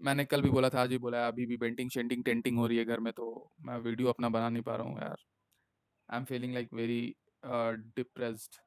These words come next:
लेकिन एक अच्छी बात है कि जो मैं प्रीच करता हूँ हमेशा, अ, फिट रहिए, एक्टिव रहिए। मैंने लगभग, अ, सात, सात दूनी चौदह, सात या इक्कीस, इक्कीस, बाईस, तेईस, चौबीस, चौबीस दिन से,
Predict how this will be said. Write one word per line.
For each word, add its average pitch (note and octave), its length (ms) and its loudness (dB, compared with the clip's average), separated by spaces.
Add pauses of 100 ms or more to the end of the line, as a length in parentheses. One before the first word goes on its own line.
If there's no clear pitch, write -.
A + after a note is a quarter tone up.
(240)
लेकिन D#3 300 2
एक E3 440 2
अच्छी C#3+ 320 6
बात C#3+ 200 6
है D3 80 6
कि C#3+ 160 0
जो C3+ 180 2
मैं C3+ 200 6
प्रीच C3+ 380 4
करता C3 260 4
हूँ B2+ 120 4
हमेशा, B2+ 320 2 (640)
अ, A#2 460 6
फिट C#3 280 2
रहिए, B2+ 240 4
एक्टिव B2 260 0
रहिए। A#2+ 260 0
मैंने B2+ 1040 -4
लगभग, B2+ 500 0 (640)
अ, A#2 260 -4
सात, A#2+ 280 -2
सात A#2 160 -2
दूनी A2+ 180 -2
चौदह, A#2 160 -2
सात A#2 240 -6
या A#2 100 2
इक्कीस, G#2+ 380 -2
इक्कीस, A#2+ 440 -4 (300)
बाईस, A2+ 360 0
तेईस, A#2 360 -8
चौबीस, A2 760 -6 (960)
चौबीस C#3+ 440 8
दिन D3+ 280 4
से, D3 300 2